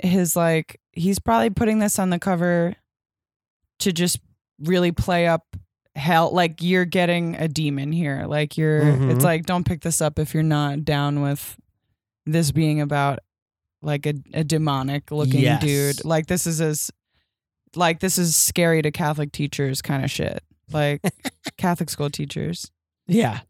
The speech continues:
Speaker 2: N-, unless, I
Speaker 1: Um,
Speaker 2: mean, unless you're a priest and you're into this, you know?
Speaker 1: And yeah, unless, you know, maybe that's your specialty.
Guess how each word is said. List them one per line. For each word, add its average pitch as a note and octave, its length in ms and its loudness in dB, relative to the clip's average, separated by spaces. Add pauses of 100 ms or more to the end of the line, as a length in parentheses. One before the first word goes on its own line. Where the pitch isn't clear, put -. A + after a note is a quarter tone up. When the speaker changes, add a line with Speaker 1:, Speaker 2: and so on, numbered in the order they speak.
(100)
Speaker 2:
N-, D#3 220 -2 (100)
unless, D3+ 280 6
I E3 120 4
Speaker 1:
Um, E3 60 4
Speaker 2:
mean, D#3 140 4
unless D#3 260 2
you're C#4 120 4
a D#3+ 40 2
priest D#3 380 2
and C3+ 80 2
you're C3 80 2
into D3+ 160 4
this, G2 280 -4
you A2 140 -2
know? A2+ 240 -2
Speaker 1:
And G3+ 240 2
yeah, G3+ 220 4
unless, F#3 340 0
you G#3+ 80 2
know, E3+ 200 2
maybe E3+ 280 2
that's E3+ 500 -2
your E3 200 -2
specialty. D#3+ 840 -6